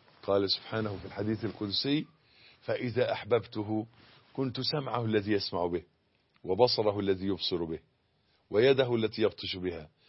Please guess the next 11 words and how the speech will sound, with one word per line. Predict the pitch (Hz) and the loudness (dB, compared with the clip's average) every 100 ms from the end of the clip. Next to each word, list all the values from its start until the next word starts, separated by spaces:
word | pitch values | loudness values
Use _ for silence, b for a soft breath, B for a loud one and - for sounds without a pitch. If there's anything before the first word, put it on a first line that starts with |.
| b b | b b
ورجله | 95 139 131 131 127 | 2 2 4 2 2
التي | 123 117 123 | 2 0 -2
يمشي | 113 - | -2 -4
بها، | 104 98 87 - b b b _ | -2 -2 -4 -12 b b b _
ولئن | 98 107 113 | 0 2 0
سألني | 104 113 101 110 107 | -2 -2 2 2 2
لأعطينه، | 101 90 95 - 101 101 101 | 0 0 -4 -2 0 0 -2
ولئن | 98 95 101 113 | 0 0 0 -2
استعاذ | 104 - 107 95 127 131 120 | -4 -4 -4 -2 0 2 2
بي | 120 139 135 | 0 0 2
لأعيذنه". | 135 131 127 98 117 104 110 104 92 | 2 2 -4 -2 0 2 0 0 -4